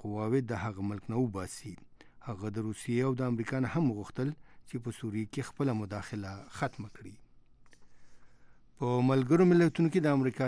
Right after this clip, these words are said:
سفیره وایي په سوریې کې سوله تر هغې پورې امکان نه لري تر څو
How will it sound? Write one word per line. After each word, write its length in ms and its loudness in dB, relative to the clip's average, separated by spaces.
سفیره 380 0
وایي 300 2
په 60 0
سوریې 380 0
کې 120 2
سوله 280 0
تر 60 -2
هغې 220 0
پورې 240 0
امکان 380 -4
نه 100 0
لري 260 0
تر 160 -4
څو 80 -6